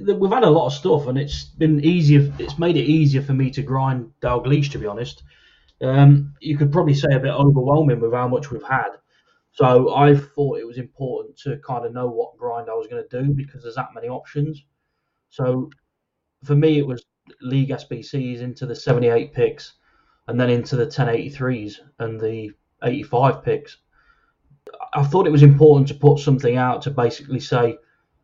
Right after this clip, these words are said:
"Don't spend money in the store if you can't afford to," just to try and do everything that's available, because there is too much. I've not even been able to, to do everything grinding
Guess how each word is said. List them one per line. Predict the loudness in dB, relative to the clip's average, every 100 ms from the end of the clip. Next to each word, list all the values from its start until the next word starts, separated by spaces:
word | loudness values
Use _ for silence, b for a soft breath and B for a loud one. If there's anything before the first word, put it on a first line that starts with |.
| _ _ 2
"Don't | 2 2
spend | -2 2 4 6
money | 6 6 4
in | 0
the | -4
store | 0 2 2
if | 2
you | -2
can't | -2 -2
afford | -4 -4 -2 -2
to," | -4 -4
just | -4 -6 -6
to |
try | -2 0 0
and | -2 -6 _ _ _ _ _ _ _ _ 2
do | 8 10 10
everything | 6 4 4 4 4
that's | 0 -4
available, | -4 0 2 0 -2 -12
because | -4 -2 0
there | 2 2
is | 2
too | -2 -4
much. | -2 -8 -4
I've | -2 2
not | 2 0
even | -6 -6
been | -4 -4
able | -6 -6
to, | -8 -10 -10 _ _ _ _ -12
to | -4
do | 0 0
everything | 0 -4 -10 -10 -12 _ _ _ _ _ -8
grinding | -2 0 0 -2 -4 -6